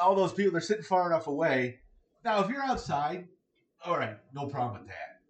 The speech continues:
Um, and you're distanced and everything like that, you're fine. But if you're inside, what do you think's gonna happen? You, you think that airflow is, you know, it just purely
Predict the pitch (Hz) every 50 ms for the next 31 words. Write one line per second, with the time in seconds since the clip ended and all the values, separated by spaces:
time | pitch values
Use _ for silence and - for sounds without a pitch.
0 | - - - - - - - - 110 113 107 110 104 101 107 123 123 120 - -
1 | 123 120 110 110 - - 117 117 120 117 113 110 107 110 107 107 107 - - 175
2 | - - - - 110 - - 185 185 - - - - _ _ _ _ _ _ _
3 | _ _ _ _ - - 202 226 240 - 240 233 233 233 240 247 254 240 - -
4 | 233 233 233 208 - - 185 180 101 - - - _ _ _ _ _ _ 247 277
5 | 330 285 269 254 - - 262 247 - - - 233 226 208 220 226 254 269 269 269
6 | - - - - _ _ _ _ _ _ _ _ - 160 - - 196 196 - -
7 | 202 196 190 196 - 240 240 240 233 127 - - - - 151 160 165 180 185 196
8 | 202 202 208 214 214 208 - 123 - - - - - - - - - 139 139 127
9 | 127 131 135 135 - 156 151 147 - - 160 160 156 156 151